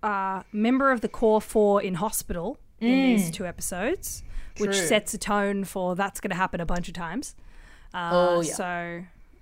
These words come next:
Speaker 1: I mean, that's a pattern we're establishing here. Um,
Speaker 2: One hundred percent.
Speaker 1: but we have some excellent episodes upcoming, and it is a slow burn, but we really appreciate anyone who's listened this far and will continue to listen because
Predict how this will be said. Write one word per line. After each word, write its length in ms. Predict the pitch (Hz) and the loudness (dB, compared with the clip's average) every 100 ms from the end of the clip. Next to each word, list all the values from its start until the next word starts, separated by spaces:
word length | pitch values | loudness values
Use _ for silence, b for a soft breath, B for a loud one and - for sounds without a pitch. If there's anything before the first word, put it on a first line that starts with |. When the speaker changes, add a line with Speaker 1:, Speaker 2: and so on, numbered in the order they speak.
| - | -12
Speaker 1:
I 100 | - | -4
mean, 140 | 214 | 0
that's 200 | 214 240 | 2 0
a 60 | - | -2
pattern 400 | - 190 185 208 | -2 -2 -4 -8
we're 160 | 190 196 | -6 -6
establishing 640 | - 190 185 185 185 175 | -6 -6 -4 -4 -4 -6
here. 380 | 180 165 151 220 | -6 -6 -6 -6
Um, 280 | - 196 180 | -2 0 2
Speaker 2:
One 120 | 196 | 2
hundred 220 | 190 175 170 | 0 -2 -6
percent. 340 | - 139 123 - - - - - - - | -10 -12 -12 -18 -20 -20 -20 -20 -18 -2
Speaker 1:
but 140 | 269 | 4
we 100 | 254 | 8
have 200 | 294 359 | 10 10
some 300 | - 277 254 - | 8 6 6 2
excellent 480 | 247 254 269 226 208 | 0 0 -2 -2 -2
episodes 380 | 202 214 196 | -6 -2 -2
upcoming, 440 | 185 - 208 185 190 | -2 -6 -4 -4 -4
and 80 | 208 | -2
it 100 | 226 | -2
is 100 | 302 | -2
a 60 | 349 | -4
slow 240 | - 262 | -2 -2
burn, 240 | 233 220 | 0 0
but 120 | 208 196 | -2 -4
we 120 | 196 | -6
really 260 | 185 208 220 | -4 -4 -4
appreciate 480 | - 196 196 180 | -6 -6 -4 -4
anyone 320 | 180 180 170 170 | -4 -4 -4 -6
who's 340 | 180 165 - - _ - - | -8 -10 -14 -18 _ -20 -14
listened 280 | 190 185 180 | -12 -8 -10
this 140 | 175 | -8
far 200 | 196 202 | -6 -4
and 80 | 196 | -4
will 60 | |
continue 360 | 185 208 277 349 | -6 -8 -8 -10
to 100 | - | -10
listen 240 | 175 - | -10 -10
because 520 | 175 175 185 180 - | -12 -10 -10 -8 -10